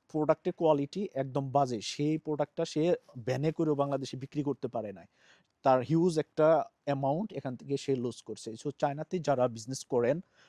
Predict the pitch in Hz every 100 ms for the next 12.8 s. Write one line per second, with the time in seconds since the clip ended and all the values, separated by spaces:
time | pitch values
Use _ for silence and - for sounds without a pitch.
0 | _ 113 120 107 160 - 147 - 143 143
1 | 175 170 165 165 160 151 143 147 139 135
2 | 131 131 131 143 135 147 131 131 127 -
3 | 127 120 123 107 101 101 - _ - -
4 | 143 139 - 147 156 156 147 160 - 165
5 | - 165 151 156 - 147 139 135 139 -
6 | 151 147 127 - 131 131 - 180 165 170
7 | 170 165 160 160 202 _ _ _ _ 135
8 | 131 139 - 147 - 131 104 107 _ -
9 | 120 107 104 98 _ _ - 135 131 120
10 | - 160 - 190 196 165 139 147 147 156
11 | 135 156 - 143 147 - 156 160 123 131
12 | 151 - 139 135 120 110 104